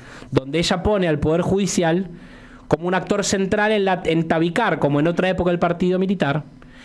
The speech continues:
en esta época el Poder Judicial como el factor limitante de los proyectos nacionales y populares.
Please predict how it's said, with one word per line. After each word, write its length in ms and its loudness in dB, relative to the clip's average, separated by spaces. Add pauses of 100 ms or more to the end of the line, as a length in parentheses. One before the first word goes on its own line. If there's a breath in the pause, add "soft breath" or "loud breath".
(160 loud breath)
en 120 4
esta 260 2
época 360 0
el 160 0
Poder 220 2
Judicial 580 0 (240 loud breath)
como 220 0
el 80 0
factor 520 0
limitante 920 2 (720)
de 120 2
los 80 -6
proyectos 480 0
nacionales 600 0 (100)
y 100 -2
populares. 720 0